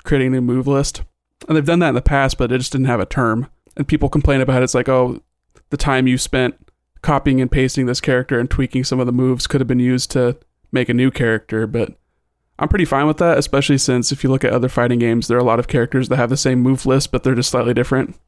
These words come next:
So, like, I'm not too, like, butthurt about that. It's just like, "Oh, cool, I can play as Chrom because I like the character Chrom, and this game is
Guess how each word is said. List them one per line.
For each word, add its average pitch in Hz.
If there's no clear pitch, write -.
So, 131
like, 123
I'm 131
not 127
too, 127
like, 113
butthurt 120
about 101
that. 110
It's 113
just -
like, 107
"Oh, 127
cool, 135
I 120
can 139
play 123
as 123
Chrom 131
because 135
I 120
like 123
the -
character 127
Chrom, 123
and 110
this 127
game 123
is 110